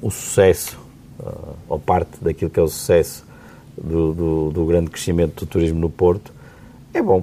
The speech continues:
para nós, olha, para mim, o que eu lhe posso dizer é que tanto me faz que um possa dizer que,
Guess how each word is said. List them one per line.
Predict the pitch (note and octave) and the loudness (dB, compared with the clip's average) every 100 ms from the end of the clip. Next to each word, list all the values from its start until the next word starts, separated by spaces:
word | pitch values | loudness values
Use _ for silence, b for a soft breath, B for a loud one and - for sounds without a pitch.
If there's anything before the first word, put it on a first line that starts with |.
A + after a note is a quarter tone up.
| - | 2
para | B2+ | 4
nós, | A#2+ B2 C#3 C3 - | 6 6 4 0 0
olha, | F#2 | 0
para | - A#2+ | 2 2
mim, | A2+ B2+ D#3 - | 4 4 2 -2
o | A#2+ | 0
que | B2 | 2
eu | |
lhe | G#2+ | 4
posso | A#2 - | 2 2
dizer | A2+ F#2+ G2+ A#2 B2 B B B B B - - G#2+ | 0 4 8 6 4 B B B B B -20 -2 2
é | G2 | 2
que | - G#2 G2 F#2+ F2+ - - - - - - | 2 6 8 8 4 -2 -20 -20 -20 -20 0
tanto | G2+ G2 | 2 2
me | G2 | -2
faz | F2+ G#2+ F#2+ E2 - - - - - - | 0 2 4 2 -2 -16 -16 -16 -8 2
que | F2+ F#2 F#2 - - E2+ - | 6 8 6 2 -2 -4 -2
um | G#2 G2 F2 | 2 2 2
possa | F#2 F#2 - E2 D#2+ G#2+ | 4 4 2 0 0 -2
dizer | F2+ F#2 E2 | 2 2 2
que, | - E2+ E2 D#2+ | -2 0 0 -2